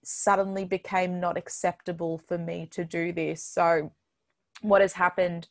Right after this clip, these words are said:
over the past few months, and, and like I said, I had two weeks ago where I was like, "What am I doing?" And it all kind of suddenly hit me, like, I need money. And I thought, "No, no, no, that money that I had saved for that gap year, which would have been continuing right now,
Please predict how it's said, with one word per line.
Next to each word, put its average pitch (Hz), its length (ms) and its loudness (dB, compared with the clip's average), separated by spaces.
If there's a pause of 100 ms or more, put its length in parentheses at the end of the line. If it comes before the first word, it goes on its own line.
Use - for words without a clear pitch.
over 170 600 2 (540)
the - 80 0
past 185 260 4
few 196 80 -4
months, 190 260 0
and, 175 160 0
and 185 140 -4
like 175 140 -2
I 180 40 -2
said, 196 200 2
I 180 60 6
had 170 240 0 (160)
two 202 200 -2
weeks 180 280 -2
ago 180 260 2
where 175 200 2
I 175 120 4
was 175 160 0
like, 175 160 -2 (100)
"What 170 160 0
am 170 80 -4
I 175 100 -4
doing?" 185 360 -2
And 160 100 -8
it - 100 -8
all 165 160 -2
kind 170 240 -4
of 165 100 -8
suddenly 165 400 -6 (100)
hit - 160 -6
me, 175 120 -6
like, 165 180 -6
I 165 100 -4
need 165 400 -6
money. 175 480 -6 (400)
And 190 100 0
I 190 80 0
thought, 196 260 -2
"No, 220 140 -2
no, 233 100 -4
no, 196 400 -2
that 196 200 2
money 226 260 -4
that 214 140 2
I 190 120 4
had 180 160 0
saved 180 520 2
for 180 80 -6
that 175 240 0 (380)
gap 214 300 0
year, 156 300 2
which 202 420 -8
would 269 140 4
have 269 140 -2
been 208 160 -2
continuing 202 640 -8
right 170 260 -2
now, 220 640 -2